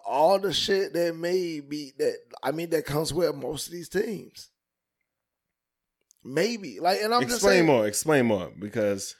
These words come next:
Speaker 1: So
Speaker 2: what, what's K, what, what's, what K D tired of?
Speaker 1: But I'm saying, like, the outside shit. It ain't his gameplay.
Speaker 2: Get off the
Speaker 1: It's,
Speaker 2: internet.
Speaker 1: it's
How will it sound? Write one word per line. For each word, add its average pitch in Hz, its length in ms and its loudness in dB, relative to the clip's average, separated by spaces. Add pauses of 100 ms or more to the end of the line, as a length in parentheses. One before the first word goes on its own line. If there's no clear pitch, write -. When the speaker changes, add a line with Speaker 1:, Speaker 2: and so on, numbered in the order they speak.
(160)
Speaker 1:
So 151 480 0 (100)
Speaker 2:
what, 165 260 6
what's 202 200 6
K, 185 260 0
what, 175 280 4
what's, 196 320 4
what 196 200 6
K 196 180 6
D 160 140 4
tired 98 300 -2
of? 62 120 -16 (1400)
Speaker 1:
But 190 140 0
I'm 175 120 -2
saying, 180 320 -4
like, 160 240 -6 (160)
the 127 220 -8
outside 135 500 -2
shit. - 280 -8 (340)
It 147 100 0
ain't 156 160 0
his 127 240 -4
gameplay. 123 840 -8 (220)
Speaker 2:
Get 120 160 2
off 135 140 6
the 190 100 0
Speaker 1:
It's, 123 140 2
Speaker 2:
internet. 107 380 -2 (100)
Speaker 1:
it's 147 420 2